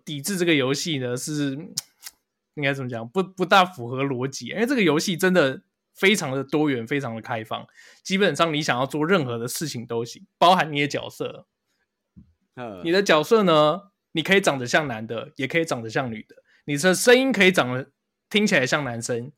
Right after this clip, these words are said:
Speaker 1: 也可以听起来像女生，但前面不管怎么选，你都可以自己决定性别。
Speaker 2: 嗯。
Speaker 1: 就是你可以捏一个女生的样子，但是讲话是男生，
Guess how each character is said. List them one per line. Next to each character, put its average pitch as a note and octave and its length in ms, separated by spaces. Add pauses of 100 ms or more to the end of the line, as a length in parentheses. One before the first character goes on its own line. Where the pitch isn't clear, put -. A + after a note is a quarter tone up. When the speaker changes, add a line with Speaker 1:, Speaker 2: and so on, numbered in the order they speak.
(120)
Speaker 1:
也 C3+ 120
可 F3+ 120
以 D#3+ 40
听 D#3+ 180
起 D3+ 100
来 A#2+ 100
像 B2 200
女 G#2+ 100
生， - 300 (300)
但 A#3 360
前 G#3 180
面 A#3 140
不 C4+ 100
管 F3 200
怎 D3 100
么 C#3 100
选， A#2+ 280 (300)
你 D3 120
都 D3 140
可 F#3+ 120
以 C#3+ 40
自 F3+ 120
己 C#3 80
决 A#2+ 140
定 C3 120
性 B2 240
别。 - 320 (420)
Speaker 2:
嗯。 G#2+ 540 (1040)
Speaker 1:
就 A#3+ 120
是 A#3+ 200
你 F#3 160
可 G3+ 160
以 G3+ 60
捏 F#3 320
一 - 20
个 C3+ 500 (100)
女 D#3 180
生 A#3 160
的 A3+ 80
样 F#3+ 260
子， D3+ 360 (140)
但 F3+ 200
是 E3 200
讲 B2+ 300
话 D#3 180
是 D3 180
男 A#2 220
生， B2+ 360